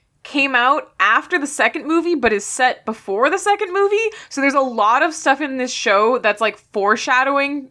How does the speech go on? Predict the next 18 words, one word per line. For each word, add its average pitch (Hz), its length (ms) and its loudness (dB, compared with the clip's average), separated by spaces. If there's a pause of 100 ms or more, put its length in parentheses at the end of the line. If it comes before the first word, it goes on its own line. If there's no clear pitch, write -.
or, 220 120 0
like, 190 340 0 (360)
like, 220 320 -2 (180)
I, 214 140 0
I 240 60 -4
guess 302 160 -4
it's 339 120 -10
not - 180 -2
foreshadow, 226 380 -2 (100)
but 294 140 -6
you 349 80 -2
know 330 80 2
what 285 60 2
I 254 40 0
mean? 202 160 -4
Like, 214 160 0
it's, 262 160 0
like, 254 160 0